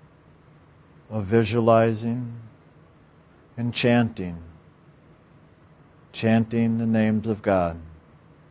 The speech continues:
visualizing the radiant form of the Holy Spirit. And know that in this action, this is how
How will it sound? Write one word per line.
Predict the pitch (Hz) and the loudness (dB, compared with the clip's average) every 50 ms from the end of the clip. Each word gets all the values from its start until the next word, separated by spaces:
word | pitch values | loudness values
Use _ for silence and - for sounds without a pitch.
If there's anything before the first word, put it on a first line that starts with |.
| _ _ _ _ _ _ _ - - _ _ - _ - _ - | _ _ _ _ _ _ _ -20 -20 _ _ -20 _ -20 _ -10
visualizing | 98 104 113 113 104 104 113 110 110 110 110 110 107 98 104 110 107 107 107 107 | 0 2 2 4 4 4 2 4 6 6 4 4 2 -2 -4 -6 -4 -4 -4 -4
the | 107 107 | -4 -2
radiant | 101 101 101 104 101 104 107 104 101 | 0 0 2 2 2 2 0 0 -2
form | - - 107 104 104 104 104 101 101 104 | -4 -4 -2 0 0 0 0 -2 -2 -4
of | 104 92 | -4 -4
the | 98 92 | -6 -2
Holy | 101 98 98 92 98 98 | 0 0 0 0 0 -4
Spirit. | 95 - - - 92 87 82 82 82 78 - - - - - _ _ _ _ _ _ _ _ _ _ _ - _ _ _ _ _ - _ _ _ _ _ - _ - _ - - - - | -6 -8 -8 -6 -6 -6 -6 -6 -10 -14 -18 -20 -20 -20 -20 _ _ _ _ _ _ _ _ _ _ _ -20 _ _ _ _ _ -20 _ _ _ _ _ -20 _ -20 _ -20 -20 -14 -6
And | 113 107 104 | 0 2 4
know | 110 117 117 120 120 120 | 6 6 8 8 6 6
that | 107 120 113 113 | 4 4 4 4
in | 117 113 113 | 4 4 2
this | 117 113 - - | 2 0 0 2
action, | 117 110 110 110 - - - 95 90 87 82 82 82 80 - - - _ _ _ _ _ _ _ _ _ _ _ _ - _ - _ _ - - _ _ _ - | 4 4 4 2 0 -6 -10 -10 -10 -10 -12 -14 -18 -20 -20 -20 -20 _ _ _ _ _ _ _ _ _ _ _ _ -20 _ -20 _ _ -20 -20 _ _ _ -8
this | - 107 110 110 110 110 - - - - - | 0 4 4 4 4 2 -2 -8 -10 -10 -10
is | 110 107 - | -10 -8 -4
how | 117 113 107 104 101 95 90 90 | 0 4 4 4 4 2 -2 -4